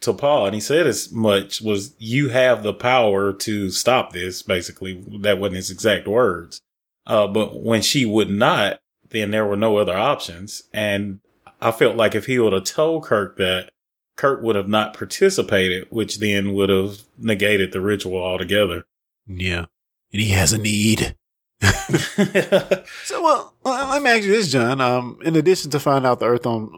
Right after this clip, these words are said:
Speaker 2: the air on Vulcan is pretty thin, we also, uh, I, I also had the impression, and, you know, again, help me out, aren't Vulcans, like, twice as strong as humans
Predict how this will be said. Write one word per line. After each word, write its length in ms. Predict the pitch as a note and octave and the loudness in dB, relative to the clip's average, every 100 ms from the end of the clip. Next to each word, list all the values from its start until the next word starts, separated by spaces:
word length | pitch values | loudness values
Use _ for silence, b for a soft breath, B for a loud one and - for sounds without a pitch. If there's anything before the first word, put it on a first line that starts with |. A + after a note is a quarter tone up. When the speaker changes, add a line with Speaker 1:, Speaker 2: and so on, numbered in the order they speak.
| - | -6
Speaker 2:
the 220 | A#2+ A#2+ - | -2 0 2
air 480 | B2 C#3 C3 A2+ - | 2 4 2 -2 -6
on 160 | A2+ G2 | -6 0
Vulcan 480 | A2 G#2+ - A2+ G#2+ | 2 0 2 -2 0
is 280 | A2 G2+ G2 | -4 -4 -2
pretty 260 | - A#2+ | 0 0
thin, 540 | G#2 C#3 C3+ A2 G2+ - _ _ _ _ | 0 2 2 2 -2 -8 _ _ _ _
we 140 | C3 | 0
also, 680 | E3+ C4 F3+ E3 D3+ C#3+ - _ - | 2 2 2 2 2 -2 -8 _ -4
uh, 100 | C#3 - D#3+ - - _ _ | -4 -4 -14 -16 -18 _ _
I, 140 | F3 G3+ - D#3+ | -2 -2 -4 0
I 160 | A3+ G#3+ | 2 4
also 320 | E3 B2 C#3 A#2+ | 2 2 -2 -2
had 240 | A#2+ A2+ | 0 0
the 100 | A#2 | -2
impression, 720 | G#2+ - A#2 G#2+ A#2 B2+ D3+ _ - | -6 0 2 2 -2 -6 -10 _ -4
and, 500 | A#2 A2 - B2+ - _ _ _ | -4 -6 -14 -18 -20 _ _ _
you 120 | C3+ A#2+ | -4 0
know, 220 | A2 A#2+ | 0 0
again, 300 | A2+ B2 A2 | 4 4 4
help 180 | B2 A2+ | 2 2
me 80 | C3 | 2
out, 280 | A#2+ G#2+ - _ _ _ - | 4 2 -2 _ _ _ -2
aren't 240 | G3 D#4 | -2 0
Vulcans, 340 | G#3+ G#3+ G#3 F#3 | 0 0 0 2
like, 180 | E3+ C3+ | 2 0
twice 400 | - B2+ C#3+ C#3+ | 0 2 2 2
as 100 | B2+ | -2
strong 380 | - A#2+ A#2 B2+ | -2 0 0 0
as 120 | B2 | -2
humans 560 | C3 C3+ C#3 C#3 C3+ | -2 -4 -6 -8 -12